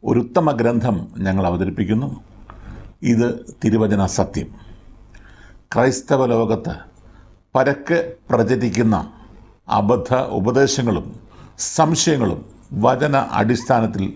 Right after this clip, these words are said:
ദൂരീകരിക്കുന്ന ഒരു ഗ്രന്ഥമാണിത്. ദൈവത്തിൻ്റെ അരുളപ്പാടുകൾ സാർവത്രികമാണെന്നും അത് നിത്യമാണെന്നും ലളിതമായും യുക്തിഭദ്രമായും അവതരിപ്പിക്കുന്ന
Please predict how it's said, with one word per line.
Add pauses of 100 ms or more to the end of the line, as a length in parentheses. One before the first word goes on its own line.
(520)
ദൂരീകരിക്കുന്ന (1300)
ഒരു (140)
ഗ്രന്ഥമാണിത്. (1500)
ദൈവത്തിൻ്റെ
അരുളപ്പാടുകൾ (800)
സാർവത്രികമാണെന്നും (1200)
അത് (120)
നിത്യമാണെന്നും (1200)
ലളിതമായും (340)
യുക്തിഭദ്രമായും (500)
അവതരിപ്പിക്കുന്ന